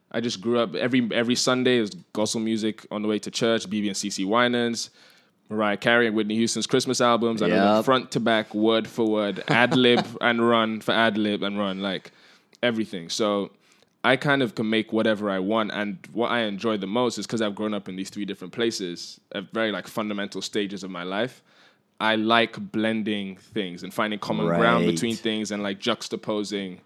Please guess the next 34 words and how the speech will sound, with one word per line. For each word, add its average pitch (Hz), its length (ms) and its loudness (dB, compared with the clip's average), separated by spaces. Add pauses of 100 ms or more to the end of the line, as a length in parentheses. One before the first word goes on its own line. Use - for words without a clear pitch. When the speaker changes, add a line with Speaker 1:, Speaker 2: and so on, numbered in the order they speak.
(420)
Speaker 1:
different 98 300 -8
things. 104 220 -4
So 113 80 0
I 110 40 0
have 123 140 2
a 110 100 -2
s-, - 80 -2
I 107 60 2
have 120 100 2
a 117 60 -2
song 127 300 0
called 101 240 -4
Heaven, 110 320 0
which 98 180 -4
is 92 160 -6
two - 240 -4
parts, 110 340 0
and 92 140 -10
part 92 220 -2
one 113 260 2
is, 98 140 -8
like, 92 320 -8 (340)
an 98 160 -12
opera 107 360 -2
from 92 240 -8
my 92 360 -6 (640)
British, 104 640 -2 (120)
like, 87 260 -8
schoolboy, 104 720 0
like, 98 160 -4
choir 110 260 2
boy 98 180 -4
days. 90 460 -8
Speaker 2:
Right. 98 460 2